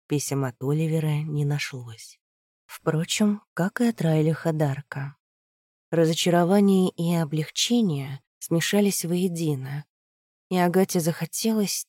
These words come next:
тихо простонать. Нет, она больше не могла находиться в неведении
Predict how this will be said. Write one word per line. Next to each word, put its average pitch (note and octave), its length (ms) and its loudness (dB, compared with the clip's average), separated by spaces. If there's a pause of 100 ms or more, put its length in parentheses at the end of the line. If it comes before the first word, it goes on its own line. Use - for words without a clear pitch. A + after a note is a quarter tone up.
тихо G#3+ 480 -6
простонать. E3 1000 -4 (800)
Нет, D3+ 320 -4 (680)
она D#3 220 2
больше F3 320 2
не E3+ 100 6
могла E3 460 6
находиться D3+ 640 2
в D3 40 -2
неведении C#3 840 -2